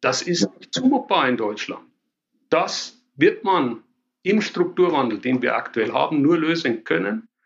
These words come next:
wenn man gut ausgestattete, attraktive Arbeitsplätze auch auf dem Land anbietet.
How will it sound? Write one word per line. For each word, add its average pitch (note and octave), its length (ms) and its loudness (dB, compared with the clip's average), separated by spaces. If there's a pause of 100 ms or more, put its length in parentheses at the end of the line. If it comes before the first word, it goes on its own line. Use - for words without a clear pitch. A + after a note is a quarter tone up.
(420)
wenn C3 160 2
man B2+ 220 2
gut F#3+ 220 -2
ausgestattete, C3 1120 -2 (560)
attraktive C#3+ 800 -2
Arbeitsplätze D#3+ 1000 -2 (220)
auch C3+ 320 -4
auf - 220 -4
dem A#2+ 160 0
Land B2 340 -2
anbietet. - 560 -6